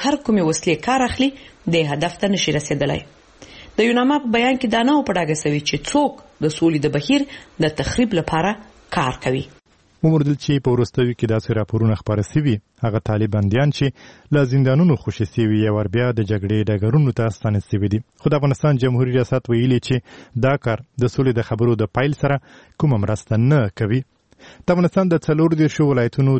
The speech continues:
Speaker 2: دیني عالمانو حکومت د دیني عالمانو د ترور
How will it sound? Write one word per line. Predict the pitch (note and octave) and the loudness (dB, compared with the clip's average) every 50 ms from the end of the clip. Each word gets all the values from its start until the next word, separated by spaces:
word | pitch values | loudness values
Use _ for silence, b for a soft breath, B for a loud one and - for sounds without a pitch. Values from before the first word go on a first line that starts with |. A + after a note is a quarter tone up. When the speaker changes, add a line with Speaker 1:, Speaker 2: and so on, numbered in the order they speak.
| A2+ A2+ | 2 0
Speaker 2:
دیني | A#2 A#2+ C3 - C#3+ B2+ | 2 2 0 0 0 0
عالمانو | A2+ A#2 A2+ C3+ D#3 E3+ D#3+ A#2+ G#2 G2 - _ _ _ _ - D3+ | 0 2 2 2 2 4 2 2 0 -2 -4 _ _ _ _ -4 -2
حکومت | C3 - C#3 C#3+ D#3 E3 - _ B B B B B | 0 0 2 2 2 0 -2 _ B B B B B
د | - C#3 C#3 | -2 0 0
دیني | D3+ D#3 F3+ | 2 0 0
عالمانو | - D3 B2 A2 G#2+ G#2 G#2 G#2 G#2 G2+ G2+ - _ _ - A2 | 0 0 0 0 0 0 2 0 0 0 -2 -6 _ _ -4 -2
د | A2+ A2 - | -2 -2 0
ترور | - A#2 D#3 E3 E3 | 0 2 2 0 0